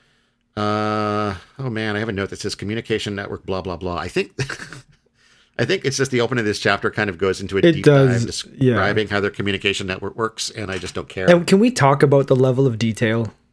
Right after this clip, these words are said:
Speaker 2: Like,
Speaker 1: If you want, sure.
Speaker 2: Yeah.
Speaker 1: Talk about anything.
Speaker 2: I mean, they're, like, y-, step by step on everything.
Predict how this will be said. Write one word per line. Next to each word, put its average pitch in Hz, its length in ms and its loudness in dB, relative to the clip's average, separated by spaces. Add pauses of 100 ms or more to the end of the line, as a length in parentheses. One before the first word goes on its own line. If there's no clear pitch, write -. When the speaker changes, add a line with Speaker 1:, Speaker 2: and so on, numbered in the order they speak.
(840)
Speaker 2:
Like, 127 460 2 (140)
Speaker 1:
If 110 120 2
you 107 100 0
want, 123 280 0
sure. 117 180 2
Speaker 2:
Yeah. 147 260 6
Speaker 1:
Talk - 120 4
about 98 120 0
anything. 85 360 -4
Speaker 2:
I 156 80 6
mean, 147 380 2 (1300)
they're, 151 320 4
like, 143 240 2
y-, 139 220 2 (160)
step 180 300 6
by 160 100 6
step 139 380 4
on 127 160 4
everything. 135 640 2